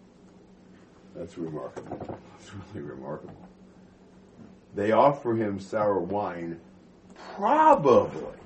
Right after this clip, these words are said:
Now, this, this is debated. I think it's probably some kind of a primitive narcotic, <clears throat> trying to deaden the pain, and he doesn't end up taking it, we know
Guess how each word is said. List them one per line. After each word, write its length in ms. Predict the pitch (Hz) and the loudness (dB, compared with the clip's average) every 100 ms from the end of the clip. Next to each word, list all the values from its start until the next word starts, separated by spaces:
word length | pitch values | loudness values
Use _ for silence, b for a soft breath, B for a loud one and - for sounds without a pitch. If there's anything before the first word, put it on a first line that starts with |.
| - - - - - | -20 -20 -20 -18 -6
Now, 80 | 113 | -2
this, 180 | 196 | -2
this 240 | - 220 202 | -2 -4 -6
is 60 | |
debated. 680 | 190 143 110 117 107 - - - - - | -6 -6 -2 0 -2 -6 -16 -20 -20 -14
I 80 | 175 | -8
think 140 | 214 165 | -4 -4
it's 120 | 113 | -4
probably 340 | 120 110 104 98 | 2 2 2 -4
some 180 | 101 | -6
kind 160 | 101 90 | -8 -8
of 80 | 80 | -8
a 60 | |
primitive 560 | 76 - 98 90 78 78 | -12 -8 -8 -6 -8 -10
narcotic, 880 | 73 69 - 71 - - 302 277 226 - - | -12 -12 -14 -10 -10 -8 -8 -8 -8 -14 -20
<clears throat> 260 | - - - | -20 -20 -12
trying 200 | 85 82 | -10 -10
to 60 | |
deaden 440 | 82 80 90 92 85 | -14 -10 -8 -8 -10
the 100 | - | -14
pain, 360 | - 85 73 - | -12 -12 -14 -20
and 80 | 78 | -20
he 80 | 87 | -14
doesn't 320 | 80 73 - 65 | -10 -10 -12 -20
end 100 | 62 | -20
up 120 | 62 62 | -20 -20
taking 300 | 64 58 57 | -20 -20 -20
it, 100 | 58 | -20
we 100 | 60 | -20
know 80 | 62 | -20